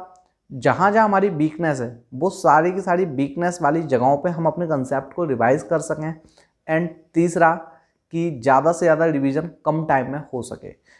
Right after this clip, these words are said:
मैं जो आपको बताऊंगा अभी तरीका, उस तरीके को और आप ठीक से अप्लाई करेंगे तो आप definitely मान के चलिएगा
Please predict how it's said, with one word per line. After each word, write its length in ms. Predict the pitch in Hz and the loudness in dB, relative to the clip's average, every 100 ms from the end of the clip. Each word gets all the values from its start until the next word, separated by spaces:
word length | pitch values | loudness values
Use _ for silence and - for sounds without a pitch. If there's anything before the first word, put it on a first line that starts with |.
| _ | _
मैं 200 | 127 160 | 0 2
जो 100 | 175 | 4
आपको 320 | 151 160 - 185 | 4 2 0 0
बताऊंगा 520 | 127 127 139 170 185 | 2 4 4 4 2
अभी 220 | 147 151 | 2 0
तरीका, 440 | 151 135 127 135 151 | 0 -2 0 -2 -2
उस 260 | - 175 | -4 -4
तरीके 300 | 151 139 170 | -4 -4 -4
को 120 | 165 185 | 0 2
और 80 | |
आप 220 | 185 185 - | 2 -2 -2
ठीक 240 | 165 196 | 0 0
से 120 | - 202 | 0 0
अप्लाई 300 | 196 135 139 | 2 2 2
करेंगे 340 | 127 113 113 | 0 -2 -6
तो 420 | 113 - _ - | -12 -18 _ 2
आप 240 | 170 160 - | 2 2 0
definitely 440 | 151 185 190 196 196 | 0 0 -2 0 2
मान 240 | 151 160 | 2 0
के 100 | 165 | -2
चलिएगा 380 | 165 160 156 | 2 2 2